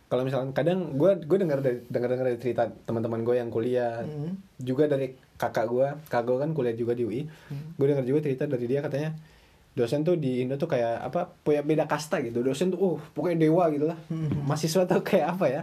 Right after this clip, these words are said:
Speaker 2: Oh,
Speaker 1: kayak rendahan gitu.
Speaker 2: iya,
Speaker 1: Maksudnya
Speaker 2: paham, paham, paham.
Speaker 1: beda
Speaker 2: Jadi,
Speaker 1: kasta gitu.
Speaker 2: jadi kalau di Jerman itu maksud lo, eh, hampir kayak sama gitu?
Speaker 1: Iya.
Speaker 2: Hitungannya nggak?
Speaker 1: Menurut lo gimana?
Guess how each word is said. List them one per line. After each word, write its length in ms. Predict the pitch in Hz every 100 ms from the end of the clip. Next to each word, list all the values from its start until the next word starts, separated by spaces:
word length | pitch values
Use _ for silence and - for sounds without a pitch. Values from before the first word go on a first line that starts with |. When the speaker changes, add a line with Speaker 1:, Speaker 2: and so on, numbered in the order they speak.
| -
Speaker 2:
Oh, 240 | 170 175
Speaker 1:
kayak 140 | 190 147
rendahan 340 | 156 151 160 156
gitu. 80 |
Speaker 2:
iya, 160 | 131 170
Speaker 1:
Maksudnya 80 | -
Speaker 2:
paham, 200 | 156 147
paham, 220 | 147 147 139
paham. 160 | 147
Speaker 1:
beda 160 | 147 147
Speaker 2:
Jadi, 100 | 170
Speaker 1:
kasta 300 | 156 156 - 156
gitu. 200 | 117 107
Speaker 2:
jadi 140 | 147 175
kalau 200 | 156 147
di 180 | 143 139 139
Jerman 360 | 147 139 131 131
itu 100 | 131
maksud 300 | 143 151 139
lo, 300 | 156 160 151
eh, 300 | - 143 131 123
hampir 400 | 127 131 131 127
kayak 320 | 123 123 -
sama 420 | - 127 131 127 113
gitu? 240 | 110 113
Speaker 1:
Iya. 300 | 135 127 110
Speaker 2:
Hitungannya 420 | 123 120 117 123
nggak? 160 | 127 113
Speaker 1:
Menurut 200 | 147 139
lo 100 | 147
gimana? 260 | 165 110 101